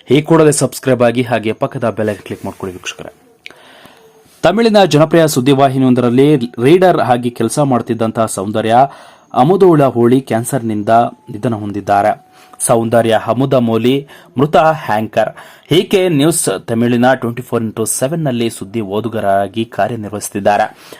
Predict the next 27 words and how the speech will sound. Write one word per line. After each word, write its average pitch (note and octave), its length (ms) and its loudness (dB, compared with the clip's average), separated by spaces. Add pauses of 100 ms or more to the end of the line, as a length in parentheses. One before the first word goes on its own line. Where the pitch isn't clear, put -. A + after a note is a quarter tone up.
(120)
ಕಳೆದ G3+ 260 2
ಆರು F#3 360 4
ತಿಂಗಳಿಂದ F3 460 2 (300)
ಆಕೆ C3+ 300 -2
ಬ್ಲಡ್ C3 360 -2
ಕ್ಯಾನ್ಸರ್‌ನಿಂದ A2+ 720 -2 (560)
ಬಳಲುತ್ತಿದ್ಲು. A2 600 -2 (580)
ಜುಲೈ A#2+ 260 2 (140)
ಇಪ್ಪತ್ತಾರರಂದು B2+ 1040 0 (100)
ಚಿಕಿತ್ಸೆ D3+ 440 -2
ಪಡೆಯುತ್ತಿದ್ದ A2+ 640 -6
ಅವರು C3+ 480 0
ಕೊನೆಯುಸಿರೆಳೆದರು. G#2 840 -8 (360)
ಚಿಕಿತ್ಸೆಗೆ F#3+ 520 0
ಆರ್ಥಿಕ C#3+ 480 -2
ಸಹಾಯ B2+ 500 0
ಕೇಳಿದಾಗ A2+ 460 -2
ಆಕೆಗೆ A#2+ 760 0 (420)
ಬರೋಬ್ಬರಿ D#3 540 2
ಐದು D#3 300 0
ಪಾಯಿಂಟ್ C3 300 0
ಐವತ್ತೊಂದು A#2+ 560 -2
ಲಕ್ಷ A2 280 -4
ಆರ್ಥಿಕ A#2+ 500 -2
ನೆರವು A2+ 420 0
ಮತ್ತು A#2 300 -6
ಮುಖ್ಯಮಂತ್ರಿ A2 720 -6